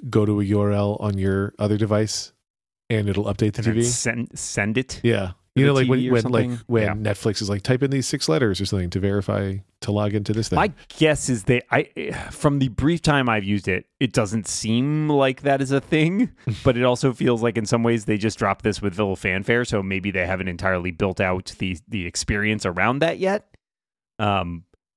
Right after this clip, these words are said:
Speaker 2: but I, yeah, I don't know. Like, 'cause it shows you, if you have, like, you know, meetings in your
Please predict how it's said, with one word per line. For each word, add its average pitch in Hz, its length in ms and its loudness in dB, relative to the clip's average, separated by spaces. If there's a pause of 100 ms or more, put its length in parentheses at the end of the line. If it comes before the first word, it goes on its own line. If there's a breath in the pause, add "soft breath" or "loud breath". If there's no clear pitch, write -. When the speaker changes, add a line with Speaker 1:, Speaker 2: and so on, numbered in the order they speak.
(440)
Speaker 2:
but 113 120 4
I, 107 180 2
yeah, 110 200 0
I 127 60 2
don't 131 140 2
know. 104 240 -2
Like, 143 140 0
'cause 143 140 0
it 165 120 -2
shows 214 260 2
you, 175 200 0 (400 soft breath)
if 151 120 0
you 190 200 4
have, 160 260 0
like, 139 320 0
you 120 140 0
know, 95 260 0
meetings 110 580 0 (120)
in 123 220 0
your 113 360 2